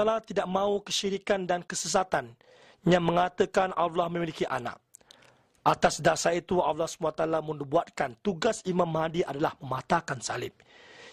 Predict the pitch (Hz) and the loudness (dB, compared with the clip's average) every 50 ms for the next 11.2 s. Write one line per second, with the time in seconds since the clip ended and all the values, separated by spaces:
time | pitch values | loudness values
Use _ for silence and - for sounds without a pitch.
0 | _ - 165 170 165 - 240 233 208 202 185 180 175 - - 214 196 - 226 208 | _ 4 4 4 4 4 4 4 4 4 2 2 0 -2 -2 -4 0 2 2 2
1 | 202 185 175 170 170 180 196 190 165 165 165 175 175 220 220 190 - 214 185 190 | 4 4 2 2 2 2 0 0 0 -2 -4 -4 -6 -8 -6 -2 0 0 0 0
2 | - - 156 170 180 - 175 160 - 156 147 135 - _ - 139 131 151 170 196 | -2 -4 -4 -4 -2 -2 -2 -2 -4 -6 -8 -8 -10 _ -6 -4 -2 -2 -2 -2
3 | 214 226 233 - - - - - - - - 180 170 165 - - 185 147 160 127 | -4 -6 -10 -12 -18 -20 -20 -20 -8 0 4 4 4 4 2 0 2 2 2 0
4 | 127 156 214 214 269 240 - - 156 143 127 139 170 196 196 185 165 - - 147 | 0 -2 0 0 0 -2 -2 -4 -8 -4 -2 0 0 2 2 0 -2 -4 -6 -6
5 | 143 - - 202 220 185 156 - - - - 85 - _ _ _ _ _ - - | -4 -2 -2 -2 -2 -2 -4 -6 -6 -10 -10 -10 -12 _ _ _ _ _ -20 -20
6 | _ _ _ _ _ - - - - - - - - 135 143 165 165 160 - 165 | _ _ _ _ _ -20 -20 -20 -20 -16 -4 0 0 2 4 4 2 2 2 2
7 | 165 160 151 - - 165 170 170 165 143 131 - 156 180 220 240 247 247 208 175 | 4 4 4 4 2 2 4 4 2 0 -2 -2 2 2 2 4 2 0 -2 -4
8 | - - 165 180 175 175 170 170 - 262 269 262 - 233 196 165 143 - - - | -2 0 2 2 2 2 -2 -2 0 0 0 2 4 2 2 2 0 -8 -16 -20
9 | - _ - 190 175 180 170 160 160 170 190 214 208 - - 196 175 160 147 151 | -20 _ -2 2 2 4 4 4 4 4 4 4 4 4 2 2 2 2 2 2
10 | 156 160 156 156 156 - 151 143 139 135 127 - 185 180 - - 175 151 147 135 | 2 4 4 2 0 0 -4 -8 -8 -8 -8 -6 -4 -2 -2 -2 -2 -4 -4 -2
11 | - 147 139 | -2 -2 -2